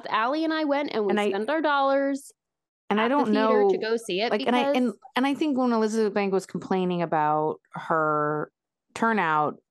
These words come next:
Speaker 2: due to being a woman and, like, Charlie's Angels stuff, it also seemed a little bit, I don't know, when she, like, her a-, reaction seemed a little bit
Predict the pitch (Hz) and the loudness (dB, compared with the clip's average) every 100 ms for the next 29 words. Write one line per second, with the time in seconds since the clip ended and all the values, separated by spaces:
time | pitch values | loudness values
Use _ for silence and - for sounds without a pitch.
0 | 180 160 170 165 160 156 156 151 - - | -10 -4 -2 0 0 0 -2 -4 -6 -4
1 | 156 156 151 147 175 170 160 156 151 147 | -2 -2 -4 -2 -2 -2 -4 -4 -4 -6
2 | - 156 147 202 208 170 165 156 - - | -2 -2 0 0 0 0 0 -2 -10 -20
3 | - - - 208 208 214 226 202 196 202 | -20 -10 -2 2 2 2 0 0 -2 0
4 | 190 170 170 165 160 156 156 - _ _ | 2 2 2 0 0 0 0 -4 _ _
5 | - - - - - _ _ _ - 190 | -20 -20 -20 -20 -20 _ _ _ -2 0
6 | 151 139 113 143 170 - - 185 - 202 | 0 -2 -2 -2 -2 -4 -4 -4 0 0
7 | 170 180 202 180 190 - 170 156 170 156 | 2 2 2 2 -2 -4 -4 -4 -4 -4
8 | 147 147 156 92 - | -4 -4 -4 -4 -4